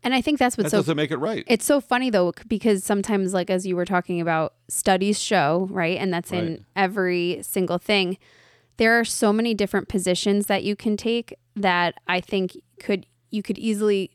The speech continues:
Speaker 1: convince yourself seemed logical
Speaker 2: Mm-hmm.
Speaker 1: by, like, consuming a few facts that are presented, right?
Speaker 2: Correct.
Speaker 1: But you could almost convince yourself and talk yourself into and out of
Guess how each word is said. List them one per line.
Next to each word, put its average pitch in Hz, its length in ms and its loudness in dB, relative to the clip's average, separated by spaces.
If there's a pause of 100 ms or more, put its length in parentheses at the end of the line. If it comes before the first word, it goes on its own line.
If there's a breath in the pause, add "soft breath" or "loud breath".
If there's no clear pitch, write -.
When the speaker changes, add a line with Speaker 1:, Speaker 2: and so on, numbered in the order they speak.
(180)
Speaker 1:
convince 202 520 -2
yourself 175 440 -2
seemed 175 340 -2
logical 185 680 0
Speaker 2:
Mm-hmm. 104 340 -10 (400)
Speaker 1:
by, 180 520 -2
like, 180 440 -6 (160)
consuming 190 580 -2
a 175 60 -4
few 175 560 -4 (440)
facts - 640 -6
that 165 120 -2
are 156 140 -2
presented, 165 680 -6
right? 156 300 -4 (120)
Speaker 2:
Correct. - 380 -8 (640)
Speaker 1:
But 220 160 2
you 214 100 -4
could 233 140 0
almost 233 440 2 (380)
convince 226 400 0
yourself 233 480 0
and 196 120 -6
talk 202 200 -2
yourself 202 380 -2
into 202 440 -2
and 185 100 0
out 190 240 2
of 180 280 2